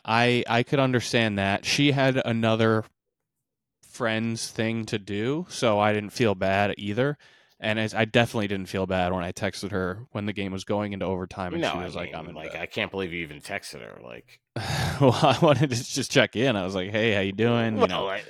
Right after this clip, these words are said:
Speaker 2: it's like a hundred and twenty million people know it's
Speaker 1: Haven't
Speaker 2: going to
Speaker 1: heard from you.
Speaker 2: overtime, except for her. I, th-,
Speaker 1: I
Speaker 2: you
Speaker 1: know,
Speaker 2: know.
Speaker 1: I kind of expected it. It's, it's to be expected a little bit, but it was
Speaker 2: Yeah.
Speaker 1: fine. It was a great game. I thought it was, you know, very enjoyable.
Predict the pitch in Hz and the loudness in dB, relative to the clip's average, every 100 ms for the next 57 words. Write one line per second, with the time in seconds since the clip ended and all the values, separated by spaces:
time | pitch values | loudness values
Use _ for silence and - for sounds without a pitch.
0 | 127 104 - 101 135 117 - - 139 120 | -18 -16 -12 -4 2 2 0 -8 -6 -2
1 | 135 131 110 - 135 117 113 117 110 98 | 0 0 -2 -2 0 0 2 2 0 -2
2 | 131 - 98 95 95 95 101 107 104 101 | -6 -2 -2 0 0 0 0 -2 0 2
3 | 98 113 107 107 107 85 82 85 - 113 | 2 2 0 0 0 0 -2 -6 -6 -6
4 | 98 104 98 117 98 90 107 120 113 104 | -4 -2 0 2 2 -2 0 2 6 6
5 | 95 98 123 120 101 92 - 95 87 95 | 4 2 2 2 2 -4 0 0 0 -4
6 | 87 85 101 - 113 101 403 131 113 104 | -4 -4 -6 -4 -4 -2 0 4 4 4
7 | 95 - 90 69 - - - - - 87 | 0 -4 -6 -8 -12 -16 -18 -14 -10 -10
8 | 76 78 - 73 - 76 - _ _ _ | -10 -10 -10 -12 -8 -8 -8 _ _ _
9 | _ 117 113 92 - 104 98 95 107 104 | _ -2 0 0 0 0 0 0 0 0
10 | 95 110 104 95 92 87 76 98 110 98 | -2 0 2 0 -2 -4 -4 -2 2 2
11 | 92 87 92 71 92 101 95 90 92 90 | 2 -2 -4 -4 -4 -2 0 -2 -4 -4
12 | 90 90 87 85 92 | -4 -4 -4 -6 -8